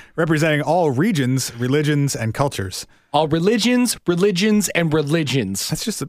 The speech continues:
Speaker 1: poor phrasing. You're gonna put region, why not say, like, nationalities or countries or all seven continents? Whatever.
Speaker 2: Spencer, you like alliteration, you don't like alliteration? Come on.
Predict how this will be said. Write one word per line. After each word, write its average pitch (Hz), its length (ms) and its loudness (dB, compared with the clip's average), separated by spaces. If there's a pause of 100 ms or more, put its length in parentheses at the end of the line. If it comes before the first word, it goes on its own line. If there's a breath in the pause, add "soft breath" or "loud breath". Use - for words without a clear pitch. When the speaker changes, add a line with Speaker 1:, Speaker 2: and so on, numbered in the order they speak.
(120)
Speaker 1:
poor 120 420 -2
phrasing. 98 480 -4
You're 104 140 -4
gonna 123 120 -2
put 113 220 -4
region, 123 500 -4
why 135 140 0
not 160 180 -2
say, 156 160 -2
like, 143 200 -6 (520)
nationalities 113 720 -8
or - 180 -18
countries 101 520 -6
or 98 360 -8 (960)
all 131 360 -2
seven 147 460 -4
continents? 113 420 -4
Whatever. 143 180 2
Speaker 2:
Spencer, 202 280 0
you 165 180 0
like 160 300 2
alliteration, 214 640 4
you 160 140 2
don't 165 320 0
like 190 220 2
alliteration? 208 680 2
Come 226 220 0
on. 135 720 0